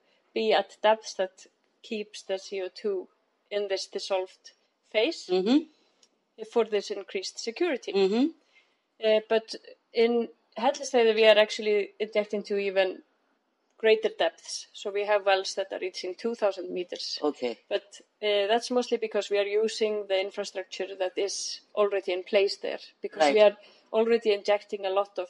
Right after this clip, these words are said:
Speaker 1: of geothermal fluid. After going through the power plant, we re-inject it into the reservoir. So we can use this re-injection infrastructure. So we simply have to just dissolve the C O two into this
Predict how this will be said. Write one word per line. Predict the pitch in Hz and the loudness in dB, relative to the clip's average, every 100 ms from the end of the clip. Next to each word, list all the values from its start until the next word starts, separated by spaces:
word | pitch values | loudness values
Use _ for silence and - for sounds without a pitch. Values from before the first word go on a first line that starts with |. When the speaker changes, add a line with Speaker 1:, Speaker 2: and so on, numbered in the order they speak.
| _ _ _ _ _ | _ _ _ _ _
Speaker 1:
of | - 196 190 - - | -2 -2 -2 -14 0
geothermal | 220 196 220 208 190 175 _ | 2 2 0 0 -2 -2 _
fluid. | 254 294 320 320 - - | -4 0 0 -2 -8 -6
After | 240 - 220 - - _ _ _ - | -4 -2 -2 -4 -14 _ _ _ 0
going | 226 208 | 2 0
through | - 202 185 | -2 -6 -4
the | 190 - _ _ _ | -4 -6 _ _ _
power | 262 285 | 0 0
plant, | 277 285 262 | 0 -4 -2
we | 220 208 | -2 0
re-inject | 220 240 226 226 226 | 0 0 0 -4 -4
it | 220 | -4
into | 220 220 220 | -6 -6 -6
the | 208 | -2
reservoir. | 233 254 269 269 269 _ _ _ _ - | -2 -2 -6 -6 -8 _ _ _ _ -20
So | 254 | -18
we | 240 | -8
can | - 226 220 - _ - | 0 2 0 -6 _ -4
use | 226 233 233 | 0 2 2
this | - 220 220 - - - | 4 4 2 -10 -16 -6
re-injection | 208 220 208 214 214 - 202 202 - | 0 2 2 0 0 -2 -4 -4 -6
infrastructure. | - 247 277 277 285 262 294 285 _ _ _ _ | -6 -2 -4 -4 -6 -6 -10 -10 _ _ _ _
So | - | -14
we | 240 | -8
simply | - 254 - 233 | 2 0 2 0
have | 220 220 | 0 0
to | 214 | -4
just | 214 208 | -4 -4
dissolve | 214 202 220 214 202 | -4 0 2 2 0
the | 202 196 | 0 0
C | 196 220 208 | 0 -2 -4
O | |
two | 202 - 202 | -2 -4 -4
into | 202 196 - 202 | -4 -6 -4 -2
this | 185 180 - | -2 -2 -8